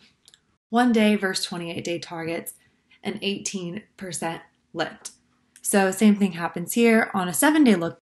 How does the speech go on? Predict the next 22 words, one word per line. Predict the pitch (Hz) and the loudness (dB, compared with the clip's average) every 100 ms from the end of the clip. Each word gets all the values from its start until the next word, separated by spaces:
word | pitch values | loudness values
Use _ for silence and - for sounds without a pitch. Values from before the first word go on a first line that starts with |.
| _ - | _ -8
back. | 170 | -4
So | 202 | -2
in | 175 | 0
my | 220 247 | 0 0
ad, | 226 - | -4 -4
ad | 202 185 | -6 -4
account, | 190 185 170 - | -6 -6 -6 -4
if | |
I'm | 185 180 | -6 -4
looking | 185 185 160 | -6 -6 -6
at | 156 156 - - _ - _ _ | -6 -8 -12 -20 _ -20 _ _
last | 185 175 180 | -2 -2 0
seven | 220 202 226 | 0 4 6
days | 240 254 | 6 2
performance, | 294 285 175 165 170 202 - _ _ _ - | -2 -2 -2 -2 -6 -8 -12 _ _ _ 2
I | 208 | 6
need | 214 208 202 | 8 8 6
a | 190 | 0
two | - - 262 | -8 -6 -4
point | 262 240 214 | -2 -4 -4
five | 190 185 | -4 -6
five | - 175 160 165 | -6 -6 -6 -8